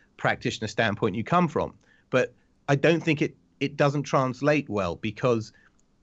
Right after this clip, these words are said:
in academia you can do that. What you're not doing is, is building, you know, agile teams. You, you're not hiring talent and staff, uh, which having it well defined and common practices and methodologies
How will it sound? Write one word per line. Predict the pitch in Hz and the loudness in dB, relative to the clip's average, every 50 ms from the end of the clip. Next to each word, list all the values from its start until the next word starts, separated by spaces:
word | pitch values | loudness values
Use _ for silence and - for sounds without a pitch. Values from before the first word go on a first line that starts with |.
| - | -4
in | - 160 170 | -2 0 2
academia | 170 165 147 - 156 147 - 170 190 185 156 123 117 | 2 0 0 -2 -4 0 2 2 2 4 4 2 2
you | 113 123 135 | 2 0 0
can | 143 - 143 135 | -2 0 -2 0
do | - - 185 208 208 | 2 4 6 6 6
that. | 151 113 101 73 - - - _ _ - - - - _ | 6 4 2 0 -2 -6 -12 _ _ -20 -20 -20 -12 _
What | - 147 170 - - | 2 2 2 4 4
you're | 147 139 | 4 6
not | 139 147 185 160 - | 8 8 6 6 4
doing | - 143 135 131 123 | 4 4 4 4 2
is, | 113 110 | 0 0
is | 123 117 107 | -2 -2 -4
building, | - - - 123 127 120 127 123 123 123 117 120 - - _ _ - | -4 -2 2 2 2 4 2 2 2 2 0 -2 -6 -12 _ _ 0
you | 120 117 104 | 2 4 4
know, | 110 117 120 | 4 4 2
agile | 123 123 113 110 160 135 127 127 123 120 | 2 2 2 4 4 4 6 6 4 2
teams. | 117 - 165 175 180 151 123 104 95 92 95 - | 2 0 0 0 2 2 0 0 -2 -2 -4 -4
You, | 117 - - | -6 -4 -2
you're | 131 120 | 0 2
not | 131 151 - - | 2 2 2 4
hiring | - 151 151 156 156 147 139 131 123 120 120 120 | 4 4 6 6 6 4 4 2 0 -2 -4 -6
talent | - - 170 165 160 147 123 101 - | -4 -2 0 2 2 2 0 -2 -4
and | 113 104 101 | -8 -10 -10
staff, | - - - 160 160 143 117 98 - - - - _ _ - - - - - - | -8 0 2 2 4 4 2 -2 -6 -10 -16 -20 _ _ -20 -20 -20 -20 -18 -8
uh, | - 123 117 113 117 | -4 -2 -2 -2 -2
which | 117 123 135 - - - - _ _ _ _ _ _ _ - _ _ - - | -2 -4 -4 -6 -8 -14 -14 _ _ _ _ _ _ _ -20 _ _ -8 -2
having | 139 147 143 156 143 135 | 0 2 2 2 0 0
it | 135 - | 0 0
well | 127 135 135 131 127 | 0 2 2 2 2
defined | 120 120 117 - 151 147 143 139 135 120 104 | 0 -2 2 4 4 4 6 4 4 2 0
and | 104 101 95 98 - - - - _ _ _ | 0 -2 -4 -8 -14 -20 -20 -20 _ _ _
common | - - 151 135 135 127 | -2 0 0 2 0 -2
practices | 110 - 165 170 151 - - - 117 - 120 107 113 | -2 0 0 0 0 0 -4 -14 -12 -10 -10 -10 -8
and | 110 117 | -6 -4
methodologies | 123 120 117 - 120 143 160 160 143 110 101 90 87 90 92 92 - - | -4 -4 -4 -2 2 2 2 2 0 -4 -6 -8 -8 -8 -10 -10 -12 -18